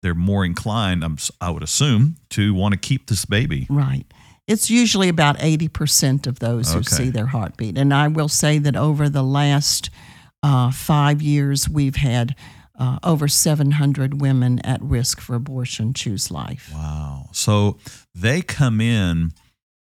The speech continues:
Speaker 1: and they haven't made the decision yet, usually about what their, what their final outcome is gonna be, right? Is that correct? They're looking for help or?
Speaker 2: Some of them have, have in their mind that they are going to the abortion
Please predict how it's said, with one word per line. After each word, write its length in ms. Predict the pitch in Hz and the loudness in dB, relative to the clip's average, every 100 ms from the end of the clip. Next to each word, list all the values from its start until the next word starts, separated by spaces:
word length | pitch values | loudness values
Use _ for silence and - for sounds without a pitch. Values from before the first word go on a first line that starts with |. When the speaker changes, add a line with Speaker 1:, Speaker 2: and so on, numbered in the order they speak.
| _ | _
Speaker 1:
and 200 | 110 104 | 2 4
they 100 | 117 | 6
haven't 340 | 127 143 113 92 | 6 4 2 2
made 200 | 107 131 | 2 2
the 80 | 98 | -2
decision 580 | 85 - 80 76 71 | -2 -2 -4 -6 -8
yet, 480 | 73 65 50 - - 98 | -8 -10 -12 -16 -16 -8
usually 280 | 87 76 78 | -6 -6 -4
about 180 | 76 - | -6 -4
what 240 | 82 80 | -6 -2
their, 260 | 90 78 73 - | -2 -2 -6 -8
what 220 | 85 92 | -4 -2
their 260 | 85 78 69 _ _ _ - | 0 0 -2 _ _ _ -2
final 300 | 87 82 76 - - | 0 0 -2 -10 -4
outcome 380 | 87 - 80 71 | -4 0 0 0
is 80 | |
gonna 180 | 78 67 | -2 -4
be, 180 | 65 67 | -6 -6
right? 300 | 73 80 - | -4 -4 -4
Is 80 | 85 | -6
that 160 | 78 | -6
correct? 400 | - 78 73 85 - - | -8 -6 -6 -6 -10 -6
They're 140 | 82 | -4
looking 360 | 78 82 - 92 | -2 -2 -2 -2
for 180 | 85 92 | -2 -4
help 440 | - 90 95 - | 0 0 0 -4
or? 380 | - 78 73 71 - - _ | -4 -2 -2 -4 -8 -20 _
Speaker 2:
Some 340 | - - 294 294 | 0 4 4 4
of 140 | 330 | 2
them 300 | 311 330 330 | 0 2 2
have, 340 | 302 269 240 220 - - | 2 0 0 -4 -12 -10
have 420 | 196 233 233 202 - | 0 4 4 2 0
in 200 | 247 240 | 2 4
their 140 | 214 | 4
mind 600 | 180 185 208 165 160 160 | 4 4 4 4 4 2
that 180 | 156 - | 0 -2
they 240 | 175 165 | 0 0
are 260 | 156 151 147 | 0 2 2
going 600 | 147 160 160 156 147 143 | 2 2 2 4 4 2
to 180 | - 151 | -2 -4
the 160 | 139 | -2
abortion 600 | 127 135 123 120 127 104 | -2 -2 -4 -6 -8 -12